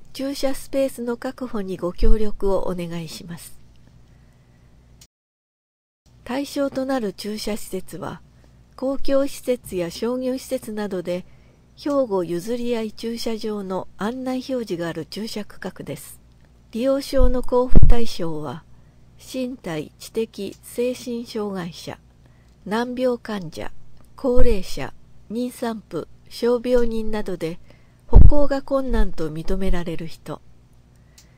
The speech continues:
詳細は障害福祉課へお問い合わせください。利用証の交付を希望する人は、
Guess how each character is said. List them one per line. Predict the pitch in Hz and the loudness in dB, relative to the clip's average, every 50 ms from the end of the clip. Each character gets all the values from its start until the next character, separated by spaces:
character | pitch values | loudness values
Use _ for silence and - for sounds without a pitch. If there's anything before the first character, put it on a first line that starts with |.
| _ _ - - - | _ _ -20 -20 -20
詳 | - - 262 262 254 247 | -12 -8 -6 -6 -6 -6
細 | - - 233 233 226 220 | -6 -4 -2 -2 -2 -2
は | 208 208 208 - | -4 -6 -8 -6
障 | - - 262 269 262 262 | -6 -6 -4 -4 -6 -6
害 | 262 254 262 254 | -6 -8 -8 -8
福 | - - - 240 | -12 -14 -16 -16
祉 | - - - | -14 -12 -8
課 | - 240 233 | -8 -6 -4
へ | 233 226 - - | -6 -6 -6 -8
お | 190 | -10
問 | - - 196 196 190 | -8 -8 -6 -6 -6
い | 190 190 | -6 -6
合 | |
わ | 180 196 | -8 -8
せ | - - 175 | -10 -12 -12
く | - - | -12 -12
だ | - 156 160 | -12 -12 -14
さ | - - 151 143 | -14 -14 -16 -16
い。 | - - _ _ _ _ _ _ _ _ _ _ _ - - - - - - - _ _ _ _ _ _ _ _ _ _ _ _ _ _ _ _ _ _ _ _ _ _ _ _ _ _ _ _ _ - - - | -16 -18 _ _ _ _ _ _ _ _ _ _ _ -20 -20 -20 -20 -20 -20 -20 _ _ _ _ _ _ _ _ _ _ _ _ _ _ _ _ _ _ _ _ _ _ _ _ _ _ _ _ _ -20 -20 -14
利 | 196 202 240 | -10 -6 -4
用 | 262 285 285 | -4 -4 -4
証 | 277 - 285 269 262 254 | -4 -4 0 2 4 4
の | 262 254 - - | 4 4 2 2
交 | 254 247 262 | 2 0 4
付 | 247 - - - 240 | 10 12 12 12 12
を | - | 12
希 | - - 220 | 12 12 8
望 | 202 233 233 233 | 4 0 -2 -2
す | 233 - 233 214 | -4 -6 -6 -6
る | 220 226 | -6 -6
人 | 220 - - - 208 185 | -6 -4 -2 -2 -2 -2
は、 | 156 160 165 170 | -2 -4 -6 -10